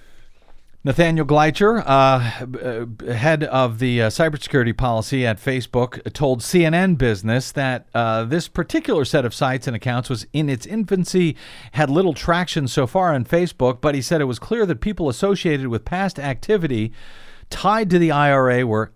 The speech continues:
actively, aggressively, and creatively trying to target the U S in the run-up to the twenty twenty election. In an attempt to appear legit, Peace Data,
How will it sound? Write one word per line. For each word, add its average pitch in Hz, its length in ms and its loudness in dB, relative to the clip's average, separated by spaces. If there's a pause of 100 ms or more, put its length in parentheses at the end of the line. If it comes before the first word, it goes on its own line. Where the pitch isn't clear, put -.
(140)
actively, 202 680 -2
aggressively, 165 880 0
and 120 200 -2
creatively 135 960 0
trying 131 420 -4
to 120 140 -6
target 214 540 0
the 147 80 -4
U 120 260 2
S 185 240 4 (240)
in 226 180 2
the 240 100 0
run-up 156 440 2
to 135 100 -2
the 123 100 -6
twenty 117 280 -2
twenty 107 220 -2
election. - 440 -8 (400)
In 127 80 -2
an 127 140 0
attempt 131 460 -2
to 113 120 0
appear 98 300 -2
legit, 175 560 0 (340)
Peace - 460 -2
Data, 139 520 4